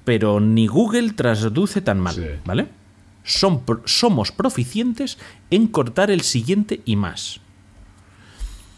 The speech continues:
Speaker 1: Eh, yo creo que cuando dicen ahí cortar, eh, será hack.
Speaker 2: Sí, claro, sí, es, es hack,
Speaker 1: ¿Vale? Usar
Speaker 2: claro.
Speaker 1: hack como verbo. Los grados universitarios ca-,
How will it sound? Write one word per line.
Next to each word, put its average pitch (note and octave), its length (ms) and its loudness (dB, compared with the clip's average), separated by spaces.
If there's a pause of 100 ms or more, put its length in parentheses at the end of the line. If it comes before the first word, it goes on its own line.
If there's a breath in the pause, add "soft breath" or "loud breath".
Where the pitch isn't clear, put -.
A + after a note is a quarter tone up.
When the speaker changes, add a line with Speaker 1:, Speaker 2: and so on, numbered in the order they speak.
(600 loud breath)
Speaker 1:
Eh, B2 540 6
yo E3 180 2 (140)
creo F#3 200 4
que F#3 100 2
cuando C3+ 220 2
dicen D#3 260 2
ahí E3 120 2
cortar, C#3+ 580 0
eh, B2 180 0
será A#2 280 0
hack. A2 200 2 (100)
Speaker 2:
Sí, G2+ 80 2
claro, G#2 280 2
sí, F#2 200 -6
es, G2 220 -8
es G2+ 220 -4
hack, D#2 160 -4
Speaker 1:
¿Vale? A2 180 0
Usar G#2+ 240 0
Speaker 2:
claro. - 80 -6 (140)
Speaker 1:
hack - 40 -20
como G2+ 240 2
verbo. F2 300 -2 (1500 loud breath)
Los C#3+ 280 4
grados A3+ 360 2
universitarios F#3+ 760 2
ca-, - 120 -12